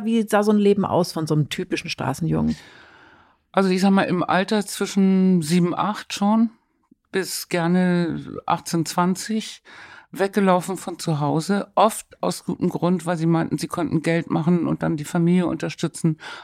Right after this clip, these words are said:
Speaker 2: aber man kann kein Geld machen, so einfach.
Speaker 1: Gibt
Speaker 2: In
Speaker 1: keine
Speaker 2: dieser
Speaker 1: Jobs für Neunjährige
Speaker 2: Nein,
Speaker 1: irgendwo, ne?
Speaker 2: in diesem
Speaker 1: Mhm.
Speaker 2: Moloch von Stadt sowieso nicht.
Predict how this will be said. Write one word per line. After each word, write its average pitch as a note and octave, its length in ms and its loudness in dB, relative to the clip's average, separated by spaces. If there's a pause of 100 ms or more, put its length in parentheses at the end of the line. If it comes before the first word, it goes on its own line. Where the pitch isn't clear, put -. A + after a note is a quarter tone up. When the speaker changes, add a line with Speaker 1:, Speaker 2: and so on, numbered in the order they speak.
Speaker 2:
aber D3 200 2
man C3+ 180 -2
kann B2 220 -4
kein B2+ 220 -6
Geld B2+ 240 -8
machen, B2 220 -2
so - 100 -12
einfach. B2 460 -8
Speaker 1:
Gibt D3 160 -4
Speaker 2:
In D3 80 0
Speaker 1:
keine E3+ 200 4
Speaker 2:
dieser D3 140 2
Speaker 1:
Jobs - 180 -2
für E3+ 120 -2
Neunjährige D#3+ 600 4
Speaker 2:
Nein, D#3+ 300 6
Speaker 1:
irgendwo, D#3 280 2
ne? D#3 100 2
Speaker 2:
in - 40 2
diesem D#3 340 4
Speaker 1:
Mhm. D#3+ 80 6
Speaker 2:
Moloch D#3 380 0
von D3+ 340 -4
Stadt - 420 -8
sowieso C#3 440 -6
nicht. - 240 -8